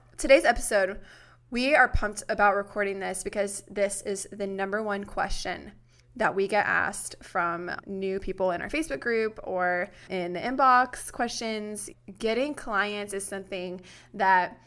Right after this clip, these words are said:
ev-, is on everyone's mind. You're running a business. Of course, it should be the first thing on your mind. You are trying to make money at the end of the day. As much as we talk about all the fun stuff, you need to have paying clients who are willing to,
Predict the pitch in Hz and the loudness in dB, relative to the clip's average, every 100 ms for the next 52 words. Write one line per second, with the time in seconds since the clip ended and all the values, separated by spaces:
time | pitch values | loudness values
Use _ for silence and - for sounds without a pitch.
0 | - - _ - 240 247 226 240 233 - | -20 -20 _ 4 4 4 0 4 4 4
1 | 226 220 208 196 190 190 175 120 - - | 2 2 -2 -4 -6 -4 -4 -6 -14 -6
2 | 226 277 320 370 339 226 208 196 180 - | 2 4 4 4 4 2 2 -2 -6 -6
3 | - - - 226 208 208 262 269 226 - | -8 -6 -2 0 0 -6 -4 -4 -6 -4
4 | 226 220 - 220 208 202 190 180 180 180 | -2 -2 -4 -4 -4 -4 -2 -2 -2 -8
5 | - 214 220 233 - 208 202 214 190 202 | -8 -4 -2 -2 -4 -6 -6 -8 -8 -6
6 | 190 190 185 185 190 185 185 180 175 175 | -6 -4 -4 -6 -8 -8 -6 -2 -2 -2
7 | 180 180 180 202 - 185 202 180 185 190 | -4 -8 -8 -6 -6 -4 -2 -2 -2 -6
8 | 190 196 240 240 247 - - - - - | -8 -4 2 4 2 -6 -20 -20 -20 -8
9 | 233 226 220 226 226 226 214 185 185 - | -6 -4 -2 -4 -4 -6 0 0 0 -4
10 | - 202 196 214 - 190 185 202 262 - | -6 -6 -6 -8 -4 -2 -2 -4 -6 -4
11 | 214 196 180 175 185 202 - 196 175 180 | -4 -2 -2 -2 -4 -8 -6 -4 -4 -6